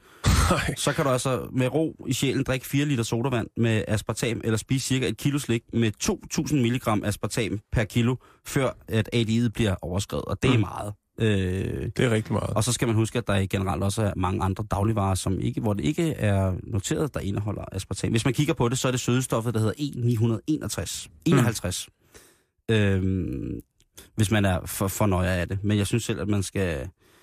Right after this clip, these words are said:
Speaker 1: Men altså, det er jo mere det der med tanken, ikke? At, øh, nu har man lige opfundet, eller i nitten enogfirs, der tapper man lige lidt gylde, og så brækker man lortet ned, og så har man et, øh, kunstigt sødemiddel.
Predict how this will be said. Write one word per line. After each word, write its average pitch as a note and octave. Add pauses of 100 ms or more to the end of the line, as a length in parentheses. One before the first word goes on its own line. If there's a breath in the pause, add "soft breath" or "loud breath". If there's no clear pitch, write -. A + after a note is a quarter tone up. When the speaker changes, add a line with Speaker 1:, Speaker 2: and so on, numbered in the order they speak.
Speaker 1:
Men B2+
altså, A2+
det C#3
er B2+
jo -
mere D3
det D#3
der C3+
med A#2+
tanken, A2
ikke? C#3
At, -
øh, A2+ (560)
nu C3
har C3
man B2+
lige A#2+
opfundet, A#2+
eller F#2+ (500)
i B2+
nitten A#2+
enogfirs, A#2+
der A#2 (540)
tapper B2+
man B2
lige A#2+
lidt B2
gylde, B2
og G#2
så A#2+ (200)
brækker A#2+
man A#2
lortet B2
ned, A#2+
og B2+
så C3+
har A#2+
man B2
et, A2
øh, A2
kunstigt B2
sødemiddel. A#2+